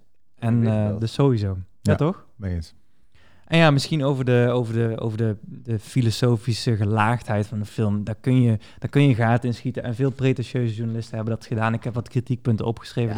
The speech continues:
Speaker 1: dat het,
Speaker 2: ja, ja, ja.
Speaker 1: ehm, afge-, of dat het eigenlijk een rip-off is van een,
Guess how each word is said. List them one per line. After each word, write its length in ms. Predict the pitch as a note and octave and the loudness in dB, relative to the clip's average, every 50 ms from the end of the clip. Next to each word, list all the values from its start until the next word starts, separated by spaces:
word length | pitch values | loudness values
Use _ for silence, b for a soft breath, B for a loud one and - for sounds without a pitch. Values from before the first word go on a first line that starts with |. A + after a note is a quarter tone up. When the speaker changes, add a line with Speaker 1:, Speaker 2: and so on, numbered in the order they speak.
| A2+ | -2
Speaker 1:
dat 20 | G#2 | -2
het, 240 | G#2 - - - - | -2 -6 -10 -14 -18
Speaker 2:
ja, 60 | - | -18
ja, 40 | G1+ G1+ G1+ - - - | -18 -16 -16 -16 -8 -2
ja. 280 | A#2+ A2+ A2 G#2+ G#2 | 2 4 6 6 6
Speaker 1:
ehm, 120 | G#2 G#2 A2+ - - | 4 2 0 -2 -4
afge-, 360 | C3 C3+ C3+ - - C3+ A2 - | -4 -4 -4 -4 -4 -4 -4 -4
of 80 | A#2 | -4
dat 180 | - - A#2 - | -2 -2 -4 -4
het 100 | A#2 - | -4 -4
eigenlijk 320 | - C#3 - C#3 A#2+ A2 | -4 -2 0 0 2 4
een 60 | A#2+ | 4
rip-off 280 | C3+ - C3+ B2 A2+ G#2 | 4 4 2 0 0 0
is 180 | A#2 A2 - - | -2 -2 -4 -4
van 400 | - A2+ G#2+ G#2 G#2 G2+ G2 - | -4 -2 -2 0 -2 -2 -4 -6
een, 300 | - G#2+ G#2 G2+ G2 - | -8 -6 -6 -4 -6 -8